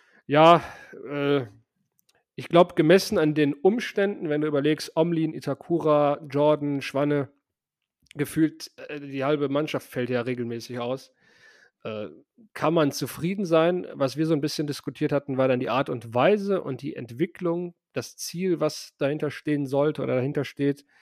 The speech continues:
Aber so punktemäßig mit dem Pokal zusammen finde ich erstmal okay. Den Rest kann man ja diskutieren, kannst du vielleicht auch was zu sagen, aber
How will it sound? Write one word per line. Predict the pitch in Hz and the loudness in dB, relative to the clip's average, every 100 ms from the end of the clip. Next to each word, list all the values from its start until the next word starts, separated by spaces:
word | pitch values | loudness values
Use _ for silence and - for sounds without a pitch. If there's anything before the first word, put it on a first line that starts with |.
| - - - - - _ | -20 -20 -20 -20 -20 _
Aber | 123 127 131 | -2 2 4
so | 127 | 2
punktemäßig | - 156 202 - 143 156 156 160 - | 2 2 2 0 2 2 0 -8 -8
mit | 139 139 | -8 -8
dem | 135 | -6
Pokal | 131 - 127 156 | -8 -4 -4 -4
zusammen | - 131 135 143 139 - _ _ _ _ _ _ _ _ _ _ _ | -6 -6 -4 -4 -8 -14 _ _ _ _ _ _ _ _ _ _ _
finde | - 175 | 4 4
ich | |
erstmal | 156 151 135 | 4 2 0
okay. | 127 - 127 | -2 -4 -8
Den | 110 113 | -8 -2
Rest | 139 135 - | -2 -2 -4
kann | 139 | -2
man | 131 | 0
ja | 123 | 0
diskutieren, | 123 - 120 - 156 151 | -2 -4 -10 -4 -2 -2
kannst | 131 120 - | -4 -10 -12
du | |
vielleicht | 135 135 139 | -8 -6 -4
auch | |
was | 131 - | -6 -6
zu | - | -8
sagen, | 123 120 127 | -4 -4 -4
aber | 120 120 117 | -6 -6 -6